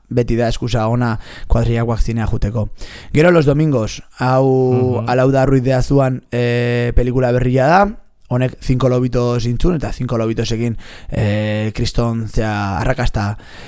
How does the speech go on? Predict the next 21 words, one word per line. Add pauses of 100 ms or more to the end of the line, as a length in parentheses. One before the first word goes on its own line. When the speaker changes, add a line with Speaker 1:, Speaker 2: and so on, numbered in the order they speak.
(300)
Speaker 1:
eukizun,
eta
baita
ere,
eh,
telesail
batekin, (680)
Querer (240)
da
telesaila?
Speaker 2:
Querer,
Querer,
Speaker 1:
Querer,
Speaker 2:
hori
da.
Speaker 1:
telesailakin
baita
ere. (340)
Eta
honek
irabazizun,